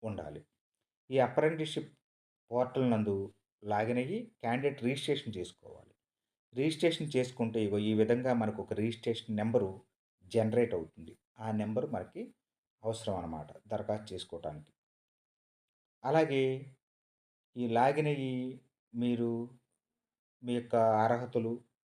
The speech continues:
అవన్నీ కూడా అప్‌డేట్ చేసుకోవాల్సి ఉంటుంది అప్రెంటిస్‌షిప్ డాట్ జిఓవి డాట్ ఇన్ వెబ్‌సైట్‌లో. తర్వాత ఇక్కడ ఇవ్వటం ఏం జరిగిందంటే, మనం చెప్పేవారు ఏపీఎస్ఆర్టీసీ వాళ్ళు ఏం చెప్తున్నారంటే, ఆధార్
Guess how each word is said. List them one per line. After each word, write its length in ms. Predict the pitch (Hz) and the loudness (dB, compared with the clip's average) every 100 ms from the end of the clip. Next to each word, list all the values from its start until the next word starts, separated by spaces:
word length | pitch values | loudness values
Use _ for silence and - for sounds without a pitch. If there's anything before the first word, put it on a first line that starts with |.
| - | -2
అవన్నీ 280 | 110 120 127 127 | 0 0 -2 0
కూడా 140 | 127 - | -2 0
అప్‌డేట్ 320 | 117 127 135 135 | -2 2 0 2
చేసుకోవాల్సి 600 | - 107 - 110 110 - 202 | -2 -2 -2 0 0 0 -2
ఉంటుంది 300 | 117 104 85 - 107 | -2 -4 -8 -12 -12
అప్రెంటిస్‌షిప్ 720 | - 120 113 113 113 - 110 _ _ _ 113 | -6 -6 -4 -6 -8 -10 -14 _ _ _ 2
డాట్ 240 | 113 110 | 2 2
జిఓవి 300 | 110 110 110 113 104 | 0 2 2 0 0
డాట్ 180 | 101 101 | 0 -2
ఇన్ 100 | 101 95 | -4 -4
వెబ్‌సైట్‌లో. 540 | - - 82 80 78 - _ _ _ _ _ _ _ _ _ _ _ _ _ _ _ | -6 -8 -8 -8 -12 -12 _ _ _ _ _ _ _ _ _ _ _ _ _ _ _
తర్వాత 380 | 123 135 143 - 107 104 101 104 _ - | -2 4 4 4 0 0 -4 -12 _ -18
ఇక్కడ 140 | 117 123 123 | -4 0 0
ఇవ్వటం 240 | 139 151 143 127 | 2 2 4 2
ఏం 80 | 127 | 4
జరిగిందంటే, 460 | 123 117 117 110 110 | 2 4 2 2 2
మనం 140 | 110 110 110 110 - | 2 2 0 -2 -4
చెప్పేవారు 480 | 110 135 123 113 107 110 | 0 4 6 6 6 2
ఏపీఎస్ఆర్టీసీ 720 | 110 123 120 - 113 113 110 | 0 -2 0 4 4 2 0
వాళ్ళు 140 | 110 107 | 2 4
ఏం 60 | 107 | 4
చెప్తున్నారంటే, 640 | 107 - 101 92 87 85 87 92 - _ _ _ _ _ _ _ _ _ _ _ | 0 -2 -2 -2 -2 -4 -6 -6 -12 _ _ _ _ _ _ _ _ _ _ _
ఆధార్ 460 | 107 123 156 170 | -2 0 2 2